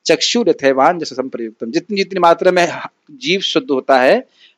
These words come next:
भगवान के श्रवण कीर्तन को सुन करके, तो वह वस्तु की सूक्ष्मता को देख पाता है। जैसे आज हमने बताया था ना, पांच जगह भगवान है, कहाँ कहाँ?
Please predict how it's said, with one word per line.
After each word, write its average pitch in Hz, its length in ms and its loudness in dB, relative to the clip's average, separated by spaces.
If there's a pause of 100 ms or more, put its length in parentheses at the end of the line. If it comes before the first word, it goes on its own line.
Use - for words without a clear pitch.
(140)
भगवान 147 340 4
के 160 80 0
श्रवण 170 280 2
कीर्तन 139 320 -10
को 127 100 -4
सुन 127 240 -2
करके, 127 340 -4 (400)
तो 156 100 -2
वह 151 200 0 (240)
वस्तु 147 300 -2
की 135 120 -10
सूक्ष्मता 123 480 -6
को 208 120 -4
देख 117 200 -8
पाता - 240 -20
है। - 40 -20 (920)
जैसे 202 180 6
आज 180 120 6
हमने 175 200 4
बताया 165 240 4
था 208 100 0
ना, 185 100 2
पांच 165 300 2
जगह 175 200 2
भगवान 151 380 4
है, 135 60 -2
कहाँ 143 280 2
कहाँ? 180 360 0